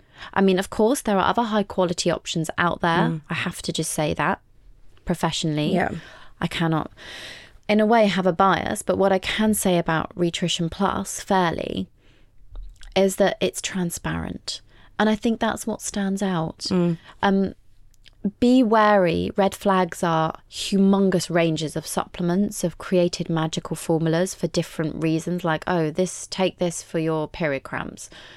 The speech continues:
Speaker 1: This supplement's gonna magically get rid of, I don't know, muscle aches." You know, you, you've gotta really, really be careful with what you're looking at on the market. And I think what makes Nutrition Plus stand out, um,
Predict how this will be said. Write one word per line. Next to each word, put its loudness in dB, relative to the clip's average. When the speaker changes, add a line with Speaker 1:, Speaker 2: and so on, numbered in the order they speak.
Speaker 1:
This 2
supplement's -2
gonna 0
magically -2
get -4
rid -2
of, -2
I 2
don't 4
know, 2
muscle 0
aches." -6
You 4
know, 4
you, 0
you've 0
gotta 4
really, 4
really 4
be 0
careful 0
with -2
what 2
you're 0
looking -2
at -4
on 0
the 0
market. 0
And 0
I 2
think -2
what 2
makes -2
Nutrition -6
Plus -8
stand -4
out, 0
um, 2